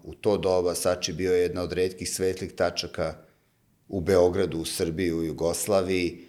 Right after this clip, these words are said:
A, mi smo imali fantastične ljude, imali smo sjajnu tu klimu.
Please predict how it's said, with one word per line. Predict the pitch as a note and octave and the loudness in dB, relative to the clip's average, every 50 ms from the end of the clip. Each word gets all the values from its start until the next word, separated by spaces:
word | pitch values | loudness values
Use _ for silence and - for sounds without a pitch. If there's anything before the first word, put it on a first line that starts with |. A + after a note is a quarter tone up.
| - _ _ _ _ _ - | -20 _ _ _ _ _ -4
A, | - F2+ F2+ F2 F2 F2 F2 F2 F2 F2 F2 F2 F2 F2 E2 | -2 0 0 0 0 0 0 0 0 0 0 -2 -2 -2 -2
mi | F#2 F#2 | -2 -2
smo | F#2 - - G2 | -2 -2 -2 -2
imali | F#2 F2+ G2 G2 F#2 F2+ | -2 0 0 0 0 0
fantastične | - G2 F2 - G#2+ F#2+ G2+ - - G2+ - - - F#2+ E2+ | -2 -4 -2 2 4 2 4 2 -2 -6 -8 -6 -6 -6 -4
ljude, | D#2+ F2 F2+ F2+ F2+ E2 F#2 F2+ F2+ F#2 F#2 F2 E2 - | -4 -4 -4 -4 -2 0 2 4 4 4 2 2 0 -2
imali | D#2 F#2 F2+ F2+ F#2 F#2 F2+ F2+ F2 | -6 -6 -4 -2 -2 -2 -2 -2 -4
smo | - - - G2 F2+ F2 E2+ E2 D#2+ | -6 -6 -4 -4 -2 0 0 -2 -2
sjajnu | - - - - G2 F2+ F#2 F#2 F2+ F2 E2 | -4 -6 -2 0 2 2 4 2 2 0 -2
tu | D#2+ - - F2+ - - | -6 -6 -8 -8 -8 -8
klimu. | - E2+ E2+ F2 F2 E2+ F2 | -8 -4 -4 -2 -2 -4 -6